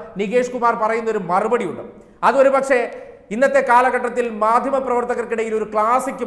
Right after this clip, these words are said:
മറുപടിയാണെന്ന് തന്നെ പറയേണ്ടി വരുന്നത്. ദിലീപിനാൽ ആക്രമിക്കപ്പെടുമെന്നോ അല്ലെങ്കിൽ ഒരു വലിയ ജനസഞ്ചയം പിന്നിൽ അണിനിരക്കുന്ന ഒരു വ്യക്തിക്കെതിരെ നിലകൊള്ളുമ്പോൾ അതിൽ ഭയപ്പാടുണ്ടോ എന്ന്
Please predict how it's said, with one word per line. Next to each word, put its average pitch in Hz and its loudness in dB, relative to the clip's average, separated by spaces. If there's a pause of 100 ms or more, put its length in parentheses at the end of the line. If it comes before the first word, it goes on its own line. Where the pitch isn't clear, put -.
മറുപടിയാണെന്ന് 214 -2
തന്നെ 180 -4
പറയേണ്ടി 180 -4
വരുന്നത്. - -14 (240)
ദിലീപിനാൽ 247 -2
ആക്രമിക്കപ്പെടുമെന്നോ 233 -2 (300)
അല്ലെങ്കിൽ 240 -2
ഒരു 247 2 (100)
വലിയ 269 4 (500)
ജനസഞ്ചയം 269 0
പിന്നിൽ 254 -2
അണിനിരക്കുന്ന 262 0
ഒരു 247 2
വ്യക്തിക്കെതിരെ 254 0
നിലകൊള്ളുമ്പോൾ 240 2 (360)
അതിൽ 233 0 (100)
ഭയപ്പാടുണ്ടോ 254 4
എന്ന് 247 0